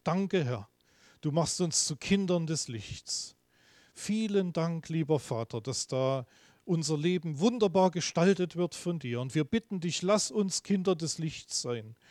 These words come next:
In dieser Woche, im Alltag, lass uns wachsen in dem, lieber Herr. Gib uns auch wunderbare Gemeinschaft im Gebet, in dieser Gebetswoche.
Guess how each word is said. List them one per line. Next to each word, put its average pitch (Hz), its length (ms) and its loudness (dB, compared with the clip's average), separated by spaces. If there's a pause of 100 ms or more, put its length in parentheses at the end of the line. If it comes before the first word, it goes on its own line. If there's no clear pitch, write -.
(180)
In 226 220 4
dieser 185 400 2
Woche, 185 360 4
im 170 180 -2
Alltag, 185 640 6 (340)
lass 180 200 4
uns 175 320 0
wachsen 190 520 2
in 175 200 0
dem, 214 380 2
lieber 185 380 4
Herr. 151 260 4 (440)
Gib 196 160 6
uns 185 280 4
auch 180 240 4
wunderbare 196 680 6
Gemeinschaft 196 960 2
im 151 300 -2
Gebet, 214 600 2 (340)
in 196 180 2
dieser 190 360 4
Gebetswoche. 190 1000 4